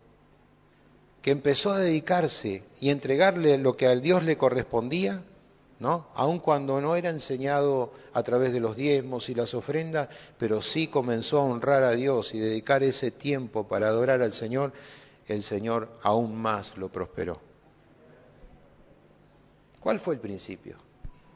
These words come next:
"Seis días trabajarás, séptimo día será dedicado al Señor". Quizás nosotros en este tiempo no hemos comprendido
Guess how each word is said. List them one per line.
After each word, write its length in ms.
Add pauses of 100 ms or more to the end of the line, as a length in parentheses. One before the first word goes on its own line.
(720)
"Seis 420
días 280
trabajarás, 840 (760)
séptimo 680
día 400 (140)
será 460 (400)
dedicado 560
al 120
Señor". 380 (1600)
Quizás 320
nosotros 540
en 100
este 220
tiempo 560 (800)
no 120
hemos 200
comprendido 880